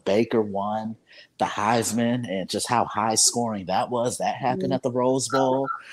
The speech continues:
Speaker 1: You know, I think of
Speaker 2: I
Speaker 1: what
Speaker 2: remember
Speaker 1: Jack, uh-huh. You would never forget what?
Speaker 2: No, uh, I don't know. I remember. I, I just remember Vince Young's two years in a row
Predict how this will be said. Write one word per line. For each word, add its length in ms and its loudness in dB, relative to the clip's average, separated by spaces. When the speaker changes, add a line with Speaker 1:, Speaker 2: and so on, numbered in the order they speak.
Speaker 1:
You 100 4
know, 80 2
I 100 4
think 220 0
of 100 4
Speaker 2:
I 40 6
Speaker 1:
what 120 6
Speaker 2:
remember 360 8
Speaker 1:
Jack, 120 -8
uh-huh. 300 -4
You 160 0
would 80 2
never 180 6
forget 300 2
what? 200 2
Speaker 2:
No, 140 6
uh, 160 -6
I 140 6
don't 120 2
know. 60 6
I 200 4
remember. 400 4
I, 280 4
I 140 6
just 220 -2
remember 640 2
Vince 280 4
Young's 380 0
two 320 -2
years 400 2
in 80 0
a 60 0
row 420 -2